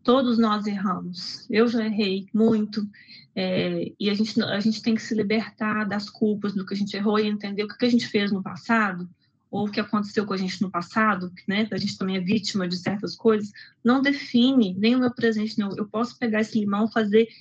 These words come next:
a-, antes eu falava fazer limonada, agora eu tô precisando fazer uma caipirinha, que é mais interessante, né? É, entender que eu sou responsável pela minha vida, não é ninguém. A gente sair, né, do vitimismo e assumir as rédeas, falar, "Eu sou o capitão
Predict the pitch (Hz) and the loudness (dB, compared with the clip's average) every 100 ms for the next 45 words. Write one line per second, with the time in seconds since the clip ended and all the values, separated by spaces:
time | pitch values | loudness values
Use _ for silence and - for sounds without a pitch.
0 | - - - 233 254 262 240 226 240 226 | -16 -12 -4 -2 -2 -2 0 0 -2 0
1 | 233 240 269 220 196 190 208 208 208 214 | 0 0 -2 -2 -2 -2 -4 -6 -4 -4
2 | 214 214 214 214 220 220 277 320 254 208 | -2 0 0 2 0 2 0 2 2 2
3 | 190 202 220 202 214 226 226 233 - - | 0 0 0 0 0 2 2 2 -2 -6
4 | 220 208 226 208 220 302 - - - - | -4 -4 0 0 0 -2 -6 -12 -14 -16
5 | - - - 208 208 202 185 - _ - | -18 -14 -6 -4 -2 -2 -6 -8 _ -16
6 | - - - 233 277 311 302 277 262 285 | -16 -8 0 2 2 0 -4 -4 0 2
7 | 381 370 - 311 302 277 - 262 - 240 | 0 -2 -4 -4 -4 -8 -8 -8 -4 -2
8 | 247 240 233 226 247 208 202 180 190 - | -2 -2 -2 -2 -2 -2 -4 -4 -10 -4
9 | 214 240 269 285 285 226 220 220 208 220 | 2 2 2 -2 0 2 2 0 0 -2
10 | 220 - 226 220 247 269 214 220 240 220 | -2 -4 -2 0 0 0 0 2 2 2
11 | 208 208 220 214 247 240 214 196 214 226 | 0 -2 0 0 2 2 2 2 0 0
12 | - 233 220 254 262 226 214 220 220 - | -2 -2 0 -2 -2 -2 0 0 -2 -4
13 | 214 208 233 262 240 240 220 - - 202 | -2 0 0 0 -4 -2 -6 -8 -6 -4
14 | 196 214 269 | -2 0 -2